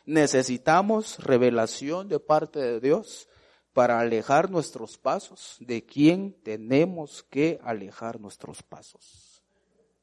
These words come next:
Porque puede ser que sea alguien malo que esté acechando, alguien malo que esté encubierto, hermano bendito.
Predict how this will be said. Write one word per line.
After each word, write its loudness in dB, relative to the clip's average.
Porque -8
puede 4
ser 2
que 0
sea -2
alguien -2
malo 4
que -6
esté -6
acechando, -4
alguien 2
malo 2
que -12
esté -2
encubierto, -4
hermano -4
bendito. -10